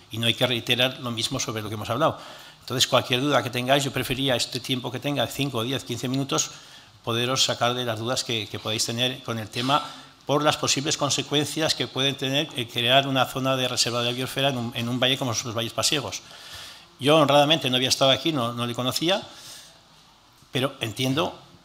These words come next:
que a perder no tenéis nada en absoluto. O sea, nada en absoluto. Si no hay limitaciones, en, en, porque una de las cosas que, que más,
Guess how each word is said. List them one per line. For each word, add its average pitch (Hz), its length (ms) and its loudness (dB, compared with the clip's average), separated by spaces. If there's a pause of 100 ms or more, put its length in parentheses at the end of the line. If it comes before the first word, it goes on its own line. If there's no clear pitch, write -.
(180)
que 117 220 -4 (300)
a 120 140 2
perder 117 240 -4
no 165 100 -4
tenéis 127 260 -4
nada 123 140 0
en 110 60 -4
absoluto. 113 480 -4 (800)
O - 20 -18
sea, - 200 -6
nada 156 220 2
en 170 40 0
absoluto. 135 480 -4 (560)
Si - 200 0
no 139 80 4
hay 156 60 4
limitaciones, 165 1080 0
en, 143 260 0
en, 127 140 0
porque 117 400 -4 (220)
una 151 160 4
de 180 60 4
las 185 160 6
cosas - 360 2
que, 143 180 -2
que - 180 -2
más, 131 540 4